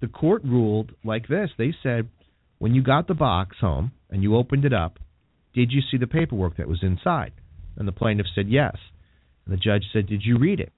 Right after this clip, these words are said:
And the plaintiff said, "No." And he said, "Well, if you had read it, it would have told you what the terms and conditions of the sale of this computer are, and it includes arbitration. So you bought the computer,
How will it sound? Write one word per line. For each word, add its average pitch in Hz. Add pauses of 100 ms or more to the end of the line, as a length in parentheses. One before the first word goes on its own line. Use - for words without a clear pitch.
And 92
the 87
plaintiff 110
said, 131
"No." 139 (640)
And 107
he 104
said, 107
"Well, 147
if 107
you 101
had 104
read 156
it, 67 (180)
it 104
would 110
have 110
told 185
you 104
what 98
the 95
terms 117
and 135
conditions 98 (340)
of 113
the 110 (160)
sale 135
of 135
this 117
computer 104
are, 127 (260)
and 101
it 120
includes 127
arbitration. 98 (1000)
So 127 (480)
you 117
bought 139
the 165
computer, 123